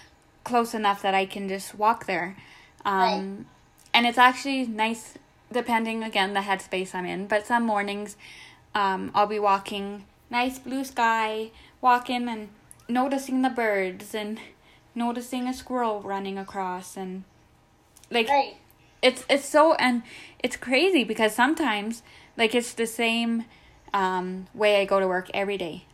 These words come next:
Speaker 1: like, constant.
Speaker 2: Right.
Speaker 1: But some
Speaker 2: Yeah.
Speaker 1: days it's different because of
Speaker 2: The attention you
Speaker 1: the
Speaker 2: give.
Speaker 1: attention that I'm giving. Like, some days I'll be like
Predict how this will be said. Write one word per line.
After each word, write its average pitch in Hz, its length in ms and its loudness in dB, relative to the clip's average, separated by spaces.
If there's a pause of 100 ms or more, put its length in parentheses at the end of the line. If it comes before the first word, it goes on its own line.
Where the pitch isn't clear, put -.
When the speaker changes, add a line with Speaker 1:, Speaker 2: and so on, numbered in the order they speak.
Speaker 1:
like, 180 180 -8
constant. - 540 -6
Speaker 2:
Right. - 80 -20 (440)
Speaker 1:
But 214 140 0
some 247 220 6
Speaker 2:
Yeah. 269 60 12
Speaker 1:
days 226 300 4
it's 190 200 -8
different 247 640 -2 (1200)
because 226 560 -2 (100)
of 190 420 0 (920)
Speaker 2:
The 226 100 -4
attention 208 540 -4
you 185 140 -10
Speaker 1:
the 247 140 0
Speaker 2:
give. 233 100 6
Speaker 1:
attention 254 420 2
that 214 240 8
I'm 190 420 4 (100)
giving. 226 360 -2
Like, 180 160 -2
some 240 240 2
days 196 300 0
I'll 180 120 0
be 185 140 -2
like 180 260 -4